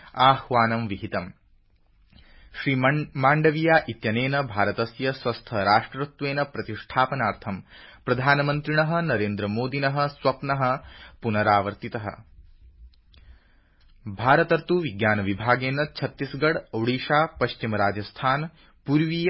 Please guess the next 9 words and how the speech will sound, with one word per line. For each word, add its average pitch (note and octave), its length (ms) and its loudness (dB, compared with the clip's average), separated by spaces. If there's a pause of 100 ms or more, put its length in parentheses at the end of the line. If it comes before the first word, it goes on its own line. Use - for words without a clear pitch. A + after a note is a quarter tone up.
मध्यप्रदेश, A#2 800 -2
गांगेय G#2+ 600 0 (100)
पश्चिम C3+ 420 -4
बंगालेषु G#2 800 0 (420)
श्वः E3 320 0
यावत् A#2+ 520 2 (140)
अत्यधिक C3+ 540 -4
वृष्ट्याः B2 840 2
सम्भावना G#2 920 0